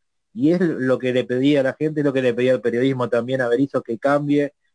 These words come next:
que ponga un nueve, que ponga un nueve. Hoy lo puso y hoy Paraguay fue distinto. Y hay que arrancar perdiendo con una Bolivia, <laughs> también fue al bar en una jugada que pudo,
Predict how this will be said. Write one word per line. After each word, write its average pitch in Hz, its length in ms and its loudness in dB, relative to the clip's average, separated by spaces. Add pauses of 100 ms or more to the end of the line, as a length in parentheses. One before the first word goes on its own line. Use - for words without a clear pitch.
(180)
que 123 140 0
ponga 147 320 0
un 131 120 -2
nueve, 139 500 2
que 113 140 -2
ponga 135 300 -2
un 123 100 -8
nueve. 135 280 2
Hoy 135 180 4
lo 127 180 2
puso 135 320 -4
y 127 80 0
hoy 135 80 0
Paraguay 113 440 0
fue 135 240 -2
distinto. 185 760 -4 (640)
Y 190 220 2
hay 170 140 2
que 175 100 -4
arrancar 160 420 0
perdiendo 165 760 0
con 139 160 -2
una 147 220 0
Bolivia, 147 840 2
<laughs> 160 340 -8
también 135 260 0
fue 135 180 0
al 131 60 2
bar 143 220 4
en 139 120 2
una 143 160 0
jugada 139 440 0
que 117 240 -8
pudo, 135 360 2